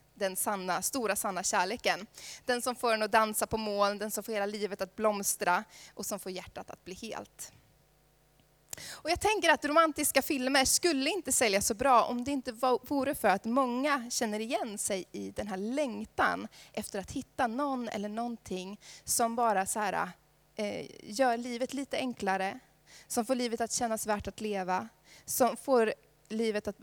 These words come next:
att bli lite mer färg i tillvaron på något sätt. Och jag tror att den längtan finns av en anledning, för att den är ditlagd. Det finns ett hål i oss att fylla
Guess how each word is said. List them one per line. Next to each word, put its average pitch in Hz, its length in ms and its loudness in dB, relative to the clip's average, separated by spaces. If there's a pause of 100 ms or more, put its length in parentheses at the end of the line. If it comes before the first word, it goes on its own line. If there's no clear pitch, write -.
(160)
att - 360 -12
bli 220 180 -2
lite 208 180 -6
mer 196 100 -4
färg 240 420 -4
i 208 40 -6
tillvaron 202 500 -6
på - 80 -12
något 196 120 -8
sätt. - 360 -14 (1700)
Och - 120 -16
jag 277 120 2
tror 349 320 0
att 285 160 0
den 226 320 0
längtan 240 720 -2
finns 202 520 -6
av 196 120 -2
en 190 120 -2
anledning, 208 800 -6
för - 160 -6
att 226 160 -8
den 202 200 -6
är 196 240 -10
ditlagd. - 840 -12 (1500)
Det 233 100 -8
finns 302 400 -4
ett - 180 -4
hål 277 380 -2
i 214 100 -2
oss 196 200 -4
att - 120 -10
fylla 190 460 -4